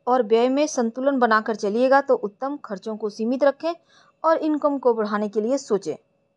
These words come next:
पिता से किसी काम के बारे में बातचीत करनी पड़ सकती है।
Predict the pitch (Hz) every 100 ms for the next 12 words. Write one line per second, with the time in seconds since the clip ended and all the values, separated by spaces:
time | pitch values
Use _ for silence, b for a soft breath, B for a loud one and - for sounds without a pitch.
0 | _ 254 285 302 330 349 330 339 285 254
1 | 269 269 254 254 262 220 202 - 247 -
2 | 208 208 196 185 - 214 262 262